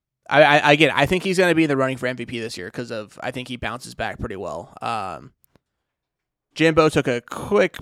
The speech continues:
b-, step <laughs> away, so the next picks here we had Jameson Williams at the ten three, Kirk Cousins at the ten four, Elijah Moore at ten oh five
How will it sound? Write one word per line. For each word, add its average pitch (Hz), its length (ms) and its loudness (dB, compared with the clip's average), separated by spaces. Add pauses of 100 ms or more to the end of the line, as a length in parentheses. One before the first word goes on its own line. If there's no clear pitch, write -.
(160)
b-, 147 100 -2
step - 300 2
<laughs> - 0 -
away, 151 360 4
so 143 460 2
the 135 160 -2
next 139 260 -2
picks 139 280 -2
here 139 140 2
we 135 140 -2
had 120 320 -4 (420)
Jameson 143 380 2
Williams 135 360 -2
at 110 60 -4
the 117 60 -10
ten 120 260 -4
three, 143 360 -2
Kirk 135 280 -2
Cousins 127 340 0
at 101 80 -6
the 113 100 -8
ten 110 320 -8
four, 131 680 0 (140)
Elijah 123 460 -4
Moore 151 400 2
at - 140 -4
ten 113 220 -6
oh 82 120 -8
five 135 600 -2